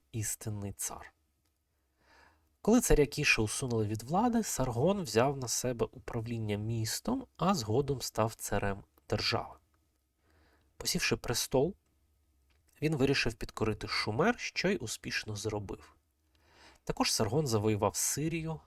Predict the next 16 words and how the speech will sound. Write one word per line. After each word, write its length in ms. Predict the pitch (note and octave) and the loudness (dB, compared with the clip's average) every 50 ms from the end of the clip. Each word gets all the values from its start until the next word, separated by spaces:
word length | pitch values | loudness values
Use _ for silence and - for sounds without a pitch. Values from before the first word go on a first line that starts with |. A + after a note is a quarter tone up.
| _ _ - | _ _ -8
Елам 440 | G#2+ G2+ G2 G2+ G#2+ B2+ C#3+ C#3+ - - _ _ _ | -6 -4 -4 -2 -4 -4 -4 -6 -10 -16 _ _ _
і 80 | - G3 | -8 -4
створив 420 | - - - - G#2 A2 C#3 D3 | -4 -4 -4 -2 -2 0 0 0
велику 400 | A2 G2+ G#2+ G#2+ G#2 G2+ - - | 0 0 -2 -2 -2 -2 -6 -8
державу, 360 | G2+ - - - D3+ F#3 A#3+ A#3+ | -10 -8 -8 -4 -2 -2 -2 -2
що 280 | - - - - - D#3+ | -4 -8 -6 -4 -2 -2
об'єднала 500 | D#3+ A#2 - G#2 F#2+ G2+ G#2 G#2+ A2 G#2+ | -2 -2 -4 -6 -4 -2 0 0 0 0
все 260 | F#2+ - - - G#2+ | 0 -2 -4 -4 -6
дворіччя. 580 | G#2 - - A2 G#2 - - - - - - - - _ - - _ _ _ _ _ _ _ _ _ _ _ _ _ _ _ _ _ _ _ _ _ _ _ _ _ _ _ _ _ _ _ _ _ _ _ _ | -6 -6 -6 -6 -6 -8 -10 -12 -12 -10 -12 -12 -14 _ -20 -20 _ _ _ _ _ _ _ _ _ _ _ _ _ _ _ _ _ _ _ _ _ _ _ _ _ _ _ _ _ _ _ _ _ _ _ _
Найвищого 560 | - C#3 D3 F#3 F3+ - - D3 A#2 A2+ A#2+ | 0 0 2 2 2 2 2 2 2 4 4
розквіту 800 | A2 A#2 A#2+ G#2+ F#2 - - - - A2+ A2 - - A#3 C4 G#3+ | 6 6 6 6 4 2 -2 -4 -6 -10 -6 -2 -2 0 0 0
збудована 560 | C3 A2 G#2+ A#2 A2+ A2+ G#2+ F#2+ G#2 G2 G2+ F#2+ | 0 -2 0 -2 2 2 2 2 2 0 0 0
Саргоном 580 | - - A#2 G#2+ G2 G#2+ G#2 G2+ G2+ G2 G2+ | -2 -2 -4 -4 -2 -2 -2 0 0 -2 -2
держава 360 | G2 G#2+ G#2+ B2 E3 G3+ A#3+ | -2 -4 -2 2 4 4 4
досягла 560 | A#3+ F3+ E3 - - - G#2+ G#2 A#2 D#3 F3 E3+ | 4 4 0 0 0 -2 -6 -6 -4 -2 -2 -2
за 300 | A#2+ A#2 B2+ C3 - | 0 0 0 0 -2